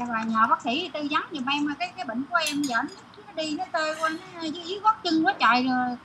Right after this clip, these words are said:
Nó nhức từ bên hông trái này nè, nó chạy dài xuống dưới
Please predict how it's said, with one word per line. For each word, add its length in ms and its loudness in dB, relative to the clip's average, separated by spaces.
Nó 60 0
nhức 220 0
từ 300 0
bên 140 -2
hông 180 -2
trái 280 6
này 80 -4
nè, 160 -2
nó 120 -6
chạy 160 -4
dài 300 2
xuống 140 0
dưới 80 -2